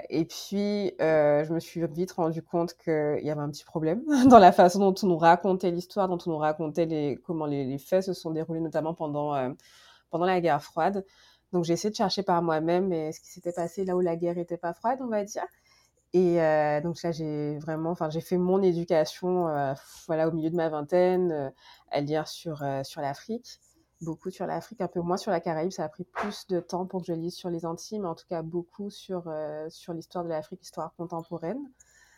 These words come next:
euh, disons que c'est venu de là. Et puis, euh, par extension, j'ai, je me suis intéressée aux auteurs, euh, africains ou en tout cas afro-descendants en lisant des romans.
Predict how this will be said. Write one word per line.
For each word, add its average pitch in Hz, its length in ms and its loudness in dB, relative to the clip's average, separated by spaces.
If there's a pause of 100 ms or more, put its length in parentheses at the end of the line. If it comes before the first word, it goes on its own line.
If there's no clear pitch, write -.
(200)
euh, 165 220 -4
disons 160 240 -6
que 175 80 -10
c'est 180 160 -4
venu 160 600 -4
de 156 180 -8
là. 147 500 0 (140)
Et 151 100 -4
puis, 180 600 -2
euh, 139 580 -2 (380)
par 160 140 2
extension, 180 760 -2
j'ai, 160 320 -4
je 147 80 -10
me 147 60 -6
suis 151 120 -8
intéressée 147 440 -4
aux 160 160 -2
auteurs, 160 400 -2 (500)
euh, 135 460 -2
africains 170 460 -6
ou 160 40 -4
en 147 80 -6
tout - 120 -14
cas 160 160 -2
afro-descendants 151 840 -6 (440)
en 165 80 -10
lisant 151 280 -10
des 151 100 -10
romans. 143 280 -14